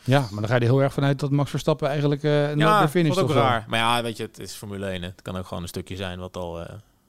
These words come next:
Speaker 2: honderd jaar geleden opgebakken is.
Speaker 1: Ja, want het gat is toch meer dan zeventig punten, dus het lijkt me toch niet dat dat, eh,
Speaker 2: Eh, lastig,
Speaker 1: ja.
Speaker 2: lastig, lastig, ja.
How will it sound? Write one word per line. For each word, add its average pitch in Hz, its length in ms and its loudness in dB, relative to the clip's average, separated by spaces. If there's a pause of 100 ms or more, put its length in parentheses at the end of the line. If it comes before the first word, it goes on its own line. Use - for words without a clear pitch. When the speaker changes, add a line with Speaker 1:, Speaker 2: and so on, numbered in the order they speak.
(100)
Speaker 2:
honderd 95 260 -8
jaar 87 140 -6
geleden 95 220 -6
opgebakken 90 460 -10
is. 87 100 -18
Speaker 1:
Ja, 127 100 -2
want 110 120 -2
het 95 100 -8
gat 117 140 -2
is 113 100 -4
toch 120 120 -2
meer 127 120 4
dan 127 100 2
zeventig 131 340 0
punten, 143 280 0
dus 98 100 -4
het 101 80 -4
lijkt 113 160 2
me 120 80 0
toch 117 160 -2
niet 143 180 2
dat 147 120 0
dat, 143 180 -2
eh, 143 240 4
Speaker 2:
Eh, 156 260 -4
lastig, - 440 -10
Speaker 1:
ja. 151 80 -6
Speaker 2:
lastig, - 360 -6
lastig, - 480 -18
ja. - 220 -20